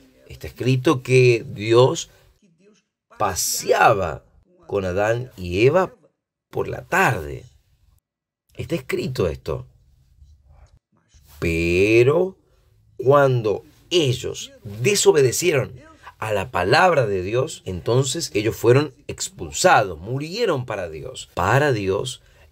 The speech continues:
ellos fueron separados. Ya no había más comunión entre Dios y ellos, porque ellos se volvieron tinieblas, hijos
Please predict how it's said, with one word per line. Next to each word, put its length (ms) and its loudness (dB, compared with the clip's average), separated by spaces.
ellos 360 -4
fueron 480 2
separados. 1200 0
Ya 200 -4
no 100 -2
había 380 4
más 580 -2
comunión 560 -2
entre 380 -2
Dios 360 -2
y 220 0
ellos, 380 -4
porque 500 -4
ellos 260 -2
se 120 -2
volvieron 680 -6
tinieblas, 1120 0
hijos 640 -8